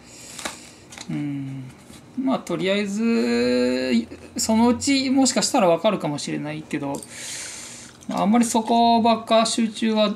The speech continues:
できないもんで、うん、そこは特に重要なところではないんで、性欲云々は。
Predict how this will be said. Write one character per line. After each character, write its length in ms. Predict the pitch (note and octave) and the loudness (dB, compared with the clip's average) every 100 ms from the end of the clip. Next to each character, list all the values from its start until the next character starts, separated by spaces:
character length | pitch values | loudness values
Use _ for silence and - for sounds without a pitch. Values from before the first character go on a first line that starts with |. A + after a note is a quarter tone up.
| - | -4
で 300 | A#3 F#3 F3+ | -6 -2 -2
き 80 | G3 | 0
な 100 | G3 | 0
い 80 | C#3+ | 0
も 140 | C#3 | -4
ん 160 | C#3 C3+ | -8 -10
で、 200 | C#3 D3+ - - - - - - - - - - - C#3 C#3+ C#3 | -10 -14 -16 -20 -20 -20 -18 -18 -18 -18 -18 -12 -8 -6 -6 -6
う 40 | |
ん、 40 | D#3+ | -6
そ 120 | - | -6
こ 120 | G3 | 2
は 300 | G#3+ G3 A3 G#3+ - - - - - | 4 6 4 2 -2 -10 -14 -14 -2
特 180 | C4 G3 | 0 2
に 100 | D#3 | 0
重 240 | D#3 G3 | 2 4
要 160 | G3+ G#3+ | 6 4
な 120 | G#3 | 4
と 80 | G3 | 2
こ 140 | G#3 | 0
ろ 100 | G#3 | 2
で 80 | D#3+ | 2
は 80 | C#3+ | 0
な 160 | D3+ | -2
い 40 | C#3 | -2
ん 180 | C3 | -6
で、 260 | B2 C#3 C#3+ D3+ - - - - - - - C#4+ | -10 -10 -12 -14 -20 -20 -20 -20 -20 -20 -18 -8
性 240 | - E3 | -4 0
欲 260 | D#3 D3+ D#3 | 0 0 -4
云 200 | D3 C#3 | -4 -6
々 220 | C3+ | -8
は。 60 | D3 | -12